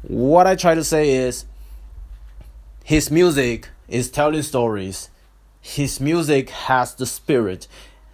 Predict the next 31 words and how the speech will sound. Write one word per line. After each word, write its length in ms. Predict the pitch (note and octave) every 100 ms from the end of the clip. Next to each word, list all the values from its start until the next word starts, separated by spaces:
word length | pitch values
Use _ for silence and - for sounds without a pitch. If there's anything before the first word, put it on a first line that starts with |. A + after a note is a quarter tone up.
| - - -
A 80 |
lot 180 | B2+ D#3
of 80 | F#3+
people 260 | G#3 G3 G3
hate, 600 | C#3 F3 E3+ D#3+ D3+ - - - - -
um, 300 | - B2+ C3
electronic 360 | C3+ C3 D#3 D3+
music 480 | C#3+ D#3+ D#3+ D3 A2+
because 320 | B2 C3 A#2
they 140 | B2
say, 260 | A#2 C3 C3 B2+
"Oh, 280 | C3 B2+ A#2+
that's 300 | B2 A#2+ -
just 260 | B2 A#2
the 80 | A#2
sound 500 | - C#3+ B2+ B2 B2
produced 440 | A2 B2 B2+ A#2+
by 180 | B2 A2
the 120 | G2
computers." 840 | A2+ A#2+ A#2 - G3 F#3+ F#3 F3 - - - - - -
But, 680 | G#2+ G#2+ G#2+ G#2 G#2 - - - - - - -
you 160 | B2 C#3
know, 420 | C3 A#2+ A#2+ A#2+ - - - - - -
even 460 | - F#3 F#3+ F3+ D#3+
if 300 | D3 C#3+ -
the 120 | C3
sound 440 | - D3 D3 C#3+
produced 500 | C3+ A#2+ A#2+ E3+ F3
by 180 | F3 E3+
the 120 | D3
computers, 840 | C#3 D#3 D3 D3 E3 E3 D#3+ D3+ -